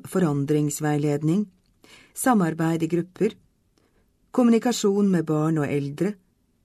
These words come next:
psykologiske relasjonsteorier og et nyskrevet kapittel om kommunikasjonsetikk. Kommunikasjon i relasjoner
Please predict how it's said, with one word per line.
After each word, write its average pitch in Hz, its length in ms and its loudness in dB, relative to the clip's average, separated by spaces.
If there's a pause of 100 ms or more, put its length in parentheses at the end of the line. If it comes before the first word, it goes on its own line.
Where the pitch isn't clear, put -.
(760)
psykologiske 196 920 2
relasjonsteorier 151 1120 0 (480)
og 208 160 6
et 180 220 -2
nyskrevet 165 580 0
kapittel 185 680 -2
om 151 220 0 (100)
kommunikasjonsetikk. 151 1500 -4 (2750)
Kommunikasjon 240 1000 4
i 180 320 2
relasjoner 160 880 0